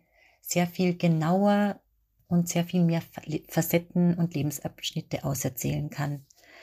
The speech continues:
Dort, wo sie bekannte Frauen wählt oder bekanntere Frauen wählt, erzählt sie von den eher noch wenig beleuchteten Aspekten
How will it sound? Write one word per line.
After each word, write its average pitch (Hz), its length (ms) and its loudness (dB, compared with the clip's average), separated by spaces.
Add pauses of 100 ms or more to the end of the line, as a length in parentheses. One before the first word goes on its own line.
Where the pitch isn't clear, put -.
(360)
Dort, 190 360 4
wo 185 80 4
sie 175 160 0
bekannte 175 500 0
Frauen 196 480 0
wählt 208 400 0
oder 151 140 -4
bekanntere 180 560 0
Frauen 185 420 -4
wählt, 180 260 2
erzählt 170 400 0
sie 175 140 -2
von 170 240 0
den 170 220 0
eher 170 420 0
noch 165 300 -4
wenig 180 380 4
beleuchteten 147 680 -2
Aspekten - 840 -2